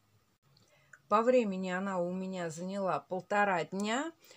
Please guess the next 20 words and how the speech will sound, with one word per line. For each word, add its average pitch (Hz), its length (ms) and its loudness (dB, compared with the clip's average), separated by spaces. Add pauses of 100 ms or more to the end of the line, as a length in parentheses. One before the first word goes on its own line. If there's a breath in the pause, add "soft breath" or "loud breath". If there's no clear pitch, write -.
(140 loud breath)
но 220 360 0
я 247 640 0
от 202 160 -8
неё 196 600 0
устала, 170 640 -2
если 170 460 -6
честно. 156 560 -10 (1000 loud breath)
Если 208 360 -6
б 185 120 -12
я 202 160 -4
её 180 380 -6
не 175 320 -4
расширила, 226 760 -2 (120)
то 226 300 -2
оригинал 190 640 -2
был 202 260 -8
бы 190 180 -10
вот 196 180 -12 (140)
такой 180 600 -6
маленький. 151 960 -8